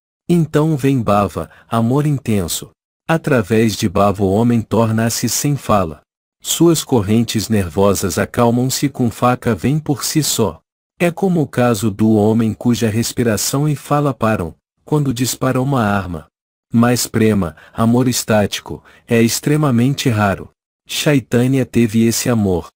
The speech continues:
Quando se tem esse tipo de amor, esquece-se das coisas exteriores.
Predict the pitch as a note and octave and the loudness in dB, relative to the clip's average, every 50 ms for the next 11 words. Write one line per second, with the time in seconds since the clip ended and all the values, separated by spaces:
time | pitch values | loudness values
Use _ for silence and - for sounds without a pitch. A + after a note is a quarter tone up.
0 | _ _ _ _ _ _ - G3 G3 G3 F#3 E3 - - C#3 A#2 - A#2+ A2+ A2+ | _ _ _ _ _ _ 0 2 2 4 2 0 0 -2 -4 -2 0 0 0 2
1 | A2+ A2 - - G2 F2+ - - - A#2 A2 - A2 - A#2 G#2+ G2 F#2 F#2 F2+ | 0 0 -2 -4 -6 -6 -6 -2 -2 -2 -2 -2 -4 -2 0 0 0 0 0 0
2 | G2 G2 - - - _ _ _ _ _ - C3 - - - - D#3 D#3+ D3+ - | 0 0 -2 -4 -14 _ _ _ _ _ -6 -4 -4 -4 -2 0 0 0 0 -2
3 | - - - D3 B2+ B2 A2+ - - - - B2+ C#3 D3 C#3 C3 C3+ A#2+ A#2+ C3+ | -4 -4 -4 -2 0 0 0 -2 -2 -2 0 2 2 2 2 0 -4 -2 -2 -4
4 | B2+ - - D3+ C#3 C3+ B2 G#2+ G2 F#2+ E2+ D2+ D#2+ - - - - | -4 -2 -2 0 0 2 2 2 2 2 0 -2 -6 -12 -12 -14 -14